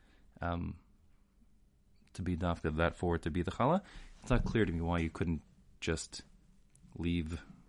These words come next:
you know, take, after you declare it, take four, you know, identify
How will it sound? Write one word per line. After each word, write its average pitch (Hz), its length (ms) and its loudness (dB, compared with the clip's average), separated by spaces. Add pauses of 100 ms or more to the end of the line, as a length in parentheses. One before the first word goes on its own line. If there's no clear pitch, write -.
(140)
you 85 80 0
know, 78 160 2 (260)
take, - 200 2 (840)
after 101 260 4
you 87 40 0
declare 120 280 4
it, 113 100 4 (360)
take - 240 0
four, 82 520 0 (300)
you - 80 -2
know, 76 260 -2
identify 80 440 0